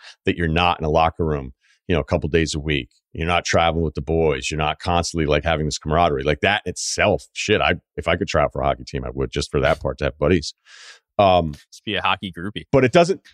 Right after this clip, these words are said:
Speaker 1: yeah, just, it just doesn't
Speaker 2: <laughs>
Speaker 1: sound like you care enough about it. Like, I think you made your own argument. Like, why do you have to play till you're twenty-eight, though?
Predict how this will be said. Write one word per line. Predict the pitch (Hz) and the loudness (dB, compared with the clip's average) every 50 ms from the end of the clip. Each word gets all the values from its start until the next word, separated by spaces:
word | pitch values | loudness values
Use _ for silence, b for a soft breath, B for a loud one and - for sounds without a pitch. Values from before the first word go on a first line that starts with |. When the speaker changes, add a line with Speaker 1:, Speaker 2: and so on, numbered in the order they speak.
| _ _ _ _ _ _ _ _ _ _ _ _ - | _ _ _ _ _ _ _ _ _ _ _ _ 2
Speaker 1:
yeah, | 170 165 127 98 | 4 4 4 2
just, | 90 131 143 - - | 2 0 -2 0 -2
it | - - | -4 0
just | - 160 139 - - | 0 0 0 2 2
doesn't | 190 170 151 160 - | 0 2 2 0 0
Speaker 2:
<laughs> | |
Speaker 1:
sound | 214 185 - 160 156 165 165 147 | 2 2 4 4 4 4 4 6
like | 127 117 110 - 135 | 4 4 4 2 2
you | 135 104 | 0 0
care | - - - - 143 143 143 131 123 | -2 -4 -2 2 4 4 6 6 4
enough | 113 110 113 - 104 | 4 2 -2 -2 -2
about | 82 95 117 135 139 104 | 0 2 2 2 2 0
it. | 82 | -2
Like, | 82 90 - | -4 -4 -4
I | 131 | -2
think | 123 - 135 117 - | -2 -2 -4 -2 -2
you | 127 | 0
made | 113 113 117 117 98 | 2 4 4 4 4
your | 101 101 101 | 4 2 2
own | 98 95 90 | 4 4 4
argument. | 98 113 123 110 85 76 62 - _ _ _ _ _ _ _ _ _ - | 4 4 4 2 -2 -6 -12 -16 _ _ _ _ _ _ _ _ _ 0
Like, | 110 107 | 0 2
why | 87 95 120 127 131 | 4 4 4 6 6
do | 143 | 6
you | 139 131 | 6 6
have | 127 131 127 - | 6 4 4 0
to | - 98 | -2 -2
play | - - 131 123 | 2 2 4 4
till | 117 113 | 4 4
you're | 104 95 | 2 2
twenty-eight, | - - - 117 113 104 98 98 107 117 120 - | 0 -2 0 0 2 2 4 4 4 2 2 0
though? | - 67 57 - | -4 -8 -8 -10